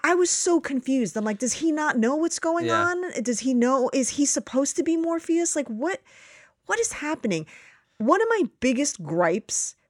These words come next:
Speaker 1: was bringing back the, um, the fighting scene in the dojo.
Speaker 2: Yeah.
Speaker 1: No. No fucking way. Like, it was almost, there were scenes in this film and there were fi-, there were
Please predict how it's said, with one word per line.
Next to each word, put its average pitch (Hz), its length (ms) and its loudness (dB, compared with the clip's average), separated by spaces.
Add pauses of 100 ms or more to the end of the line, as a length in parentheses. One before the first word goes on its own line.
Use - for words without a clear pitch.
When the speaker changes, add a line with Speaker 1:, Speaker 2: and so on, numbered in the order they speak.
(100)
Speaker 1:
was 190 800 0 (260)
bringing 294 640 0
back 175 580 -2 (240)
the, 208 500 -2 (100)
um, 165 600 -2 (280)
the - 80 8
fighting 214 440 4
scene 240 240 4
in 202 100 4
the 180 80 4
dojo. 156 560 0 (260)
Speaker 2:
Yeah. 113 240 -4 (220)
Speaker 1:
No. 196 420 6 (280)
No 254 280 8
fucking 208 400 0
way. 117 180 0 (280)
Like, 285 280 4
it 330 100 4
was 330 280 4
almost, 370 480 2
there 320 200 4
were 381 160 -4
scenes 320 520 0
in 226 140 2
this 247 180 -2
film 240 260 0
and 196 100 0
there 196 120 -2
were 226 100 0
fi-, - 300 -4
there 254 200 8
were 311 220 4